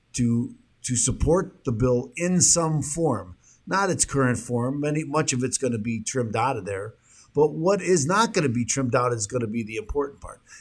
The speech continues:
And so we should not let up now. Uh, but what, again, one thing about Manchin and giving us time is we're finding out what's in the bill,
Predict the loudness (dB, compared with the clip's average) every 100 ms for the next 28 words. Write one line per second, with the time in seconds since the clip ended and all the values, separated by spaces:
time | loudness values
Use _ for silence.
0 | -8 0 2 4 2 4 4 4 2 4
1 | 4 4 2 0 2 2 2 -4 -10 _
2 | _ _ _ _ -4 0 2 4 4 4
3 | 4 4 2 0 -2 0 0 -2 -12 -12
4 | -12 -4 0 0 0 -2 -4 -10 _ _
5 | -4 0 2 2 2 2 0 2 0 0
6 | -2 -4 -6 _ _ 2 2 2 0 0
7 | 0 4 2 4 2 4 4 4 2 2
8 | 0